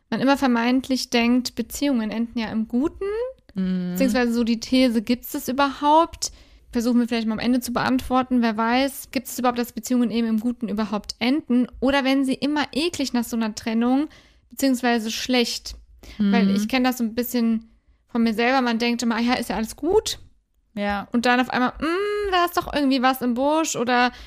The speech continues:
Speaker 1: irgendwer verhält sich dann doch komisch aus der Emotion heraus, aus Wut, aus was auch immer da war.
Speaker 2: Ja.
Speaker 1: Und genau das wollen wir heute so ein bisschen beleuchten, nämlich so das Thema, man sagt, wir bleiben Freunde,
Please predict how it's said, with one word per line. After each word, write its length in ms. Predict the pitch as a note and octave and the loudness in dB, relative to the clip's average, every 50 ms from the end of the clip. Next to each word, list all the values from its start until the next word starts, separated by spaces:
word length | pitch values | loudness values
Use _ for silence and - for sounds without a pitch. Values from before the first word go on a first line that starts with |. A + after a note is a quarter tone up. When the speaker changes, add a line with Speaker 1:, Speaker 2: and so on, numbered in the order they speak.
| - | -10
Speaker 1:
irgendwer 260 | - - B3+ C#4 C#4 | -4 0 2 2 2
verhält 320 | B3+ C4+ B3+ C4 C#4 C#4+ - | 2 2 4 4 2 2 0
sich 120 | C#4+ B3+ | -2 -2
dann 160 | - C4+ A#3+ | 0 -2 0
doch 240 | A#3 C#4 C4+ - - | 0 0 -2 -2 -8
komisch 480 | - - C#4+ C#4+ C4+ C#4 C#4+ C4+ - - | -4 0 0 2 4 2 2 0 0 0
aus 480 | - A#3+ B3+ C4 C4 B3 - - - - - - - _ _ _ _ _ _ | 0 2 2 2 2 0 -2 -6 -8 -10 -14 -20 -20 _ _ _ _ _ _
der 160 | - A#3+ B3 - | -2 0 2 2
Emotion 460 | A#3+ B3+ A#3+ A#3+ - B3 B3 B3 B3+ | 4 2 2 0 0 0 0 2 2
heraus, 480 | B3 B3 A#3+ A3+ A3+ A3+ A3+ A3+ A3+ A3+ | 2 0 0 0 0 0 0 0 0 -2
aus 280 | - A3+ G#3+ G#3+ A3 | -6 -8 -6 -6 -4
Wut, 300 | A3+ A#3+ A#3+ B3 A#3+ - | -2 0 2 2 0 0
aus 600 | - F#3 G3+ G#3 G#3+ A3+ A3+ - - - - - - | 0 -2 -2 -2 -2 -4 -8 -8 -10 -10 -12 -12 -8
was 220 | - - A3 - A3+ | -8 -8 -6 -4 -6
auch 100 | A3 - | -6 -2
immer 240 | - A3+ A3 G#3+ | -2 0 0 0
da 200 | G#3+ G#3 G#3 G3 | 0 -2 -4 0
war. 380 | G3 G#3 G3+ G3 F#3+ G3 - - - - - - - - - - - | 2 2 4 4 2 -2 -6 -12 -18 -20 -20 -20 -20 -20 -20 -10 -6
Speaker 2:
Ja. 160 | G#3+ G#3+ G#3 | -2 0 0
Speaker 1:
Und 280 | A3 G#3 - - - - - - _ _ _ - | 0 -2 -4 -10 -12 -14 -20 -20 _ _ _ -2
genau 320 | A#3 A3+ A#3 A3+ A#3 A#3+ | 0 4 4 6 4 4
das 420 | A#3 - A#3 B3 C#4+ C#4 - - - - - _ _ _ | 4 4 4 2 2 0 -4 -10 -14 -20 -20 _ _ _
wollen 200 | - A3+ A#3 A#3 | -2 0 2 2
wir 120 | A3+ A#3 | 2 2
heute 220 | A3+ B3 B3 A#3+ A#3 | 2 0 0 0 0
so 80 | A3+ | -2
ein 40 | A3+ | -2
bisschen 220 | A3+ - - A3+ G#3+ | -2 -2 -4 -4 -2
beleuchten, 460 | G#3+ G#3+ A#3 C4 D4 C#4+ - - A3+ | -2 0 0 0 0 -2 -2 -2 0
nämlich 220 | A3 A3 A3 G#3+ | 2 0 0 -2
so 140 | - G#3+ G#3 | -4 -8 -8
das 160 | G3+ G#3+ - | -8 -10 -10
Thema, 300 | - - B3 A3+ A#3 A3 | -6 -4 -2 0 0 -2
man 180 | G#3 G#3+ G#3+ G#3 | -2 -2 -4 -2
sagt, 220 | A3 A3 A3 - | -4 -4 -4 -4
wir 80 | A3+ G#3+ | -4 -4
bleiben 240 | G#3 G#3+ G#3 G#3 G3+ | -2 -2 -4 -4 -6
Freunde, 800 | - - - A3+ A#3+ C4+ D4+ D4 B3+ B3 A#3+ C4 C#4 E4 G4 | -8 -4 0 2 2 4 4 2 2 2 2 2 2 0 -2